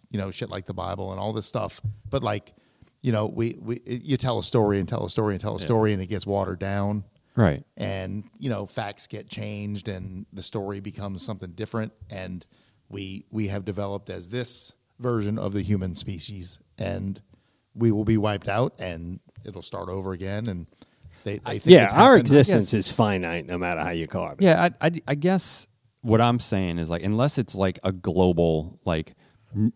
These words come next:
Speaker 2: ninety percent,
Speaker 1: Yeah, but dude,
Speaker 2: ninety-five percent of the
Speaker 3: That's
Speaker 2: world
Speaker 3: happened
Speaker 2: is done.
Speaker 3: a bunch of
Speaker 1: I mean,
Speaker 3: times,
Speaker 1: that's
Speaker 3: though.
Speaker 1: what took out the dinosaurs. Any,
Speaker 2: You
Speaker 1: any
Speaker 2: think that's
Speaker 1: massive
Speaker 2: what took out the,
Speaker 1: asteroid,
Speaker 2: the dinosaurs.
Speaker 1: any massive asteroid that hits the Earth creates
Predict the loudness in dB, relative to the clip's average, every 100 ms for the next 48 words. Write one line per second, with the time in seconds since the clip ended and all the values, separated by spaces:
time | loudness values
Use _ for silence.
0 | -2 2 4 6 4 2 2 2 0 2
1 | 2 4 6 6 4 2 2 4 4 6
2 | 6 4 2 2 2 4 2 6 6 6
3 | 2 4 4 6 6 6 4 4 2 4
4 | 4 2 0 2 4 6 6 6 4 2
5 | 2 2 2 2 4 6 4 6 6 6
6 | 6 4 2 2 4 4 4 0 -4 -4
7 | -2 -2 -4 -8 -10 -10 -2 0 2 2
8 | 2 0 0 0 0 -2 -4 -4 -8 -6
9 | -2 -2 -2 -10 -20 _ -8 -4 -4 -4
10 | -6 -8 -12 -14